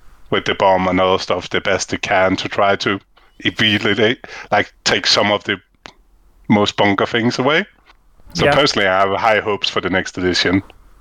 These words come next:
Speaker 1: Um,
Speaker 2: Good.
Speaker 1: but I also think there will be more changes because that is how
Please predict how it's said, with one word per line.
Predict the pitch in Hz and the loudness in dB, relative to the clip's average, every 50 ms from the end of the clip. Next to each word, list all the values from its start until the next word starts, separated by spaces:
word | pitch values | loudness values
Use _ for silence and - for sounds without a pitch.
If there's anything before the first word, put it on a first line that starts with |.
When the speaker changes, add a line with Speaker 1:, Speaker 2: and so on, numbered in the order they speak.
| - - - - - | -20 -20 -12 -4 -2
Speaker 1:
Um, | 101 92 90 90 90 | 2 2 2 2 0
Speaker 2:
Good. | 90 92 - - | -2 -4 -4 -2
Speaker 1:
but | 107 95 | -2 0
I | 95 98 | 2 2
also | 104 110 104 - 113 | 2 2 2 0 -2
think | 98 - - 107 98 98 | -4 -2 -2 -2 -2 -2
there | 101 90 | -2 -4
will | 85 90 82 | -4 -6 -6
be | - 95 92 90 - - - - - - - - - - - - - - - - - - - - - - - - _ - - - - - _ - - _ _ _ _ _ _ - - - - 131 - | -4 -4 -4 -4 -4 -8 -14 -20 -20 -20 -20 -20 -20 -20 -20 -20 -20 -20 -20 -20 -20 -20 -20 -20 -20 -20 -20 -20 _ -20 -20 -20 -20 -20 _ -20 -20 _ _ _ _ _ _ -20 -20 -12 -8 -2 0
more | 98 98 95 101 98 | 2 4 4 4 2
changes | - - 107 104 110 110 - 127 117 | 0 0 0 0 0 -2 -4 -6 -6
because | - - 92 - 101 90 - | -8 -8 -4 -4 -4 -2 -2
that | - 92 92 | -2 0 0
is | 92 92 - | 0 0 0
how | - 98 90 | 0 -2 -2